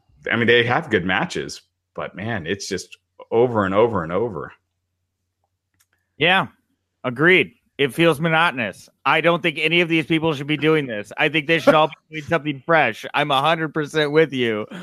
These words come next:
Speaker 2: I don't get, I mean, I get why they're all being clustered up. And,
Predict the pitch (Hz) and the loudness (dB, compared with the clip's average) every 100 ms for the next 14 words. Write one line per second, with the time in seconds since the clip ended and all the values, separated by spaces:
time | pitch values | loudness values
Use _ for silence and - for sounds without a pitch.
0 | 170 _ 147 180 214 190 196 180 170 196 | -18 _ 2 4 6 6 4 2 2 4
1 | 208 190 165 - _ - 202 170 220 233 | 4 4 2 -14 _ -2 0 2 2 4
2 | 233 233 220 220 220 214 190 165 196 - | 4 4 4 4 4 0 -4 -2 -2 -2
3 | 190 185 196 _ 180 196 | -2 -2 -2 _ -2 -2